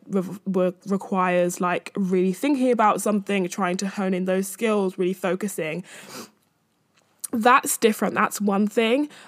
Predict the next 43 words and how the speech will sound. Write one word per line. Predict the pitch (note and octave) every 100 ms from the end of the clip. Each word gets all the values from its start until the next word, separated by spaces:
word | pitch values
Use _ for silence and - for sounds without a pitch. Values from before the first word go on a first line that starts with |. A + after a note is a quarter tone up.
| -
But | A#3
learning | A#3 A#3 A#3+ C#4+ D4+
something | C#4 A#3+
physical, | - - G#3 G#3 - G#3
like | G3 F#3 - - - _
learning | - A2 - F#3+ F3 F3+
how | E3+
to | -
ride | F3+ E3
a | -
bike, | F3+ D#3+ -
say, | - - C#3+ C#3+ F2
or | - F#2+ A#2 E2+ D2+ - - - -
learning | - F3+ F3+ F#3+
how | F#3+
to | E3+ -
swim, | - - G#3 G3+ F#3+ F#3+ F3+ F#3 - - - - - - - _ _ _ _ _ _
it's | D4 D4 - G#3
really | B3 C4 B3+
scary. | - G#3 G#3 G#3+ G3 F#3+ - - -
I | B3+
know | A#3+
how | A#3
to | G#3
ride | F3+
a |
bike, | F#3 F3 -
by | C#3
the | E3+
way. | C4+ F#4
<laughs> | - F4+ F4 A4+ - - - - D5
It's | G#4+
just | G4 F4 - - - -
that | C#4 -
thing | C4 A#3+
of, | A#3
like, | A3 G#3 -
putting | A#3+ G#3+ A3
your | G3+
body | G3 G3+ G3 G3+
on | G3
the | G3
line | F#3+ F#3 F#3 A#3 C4+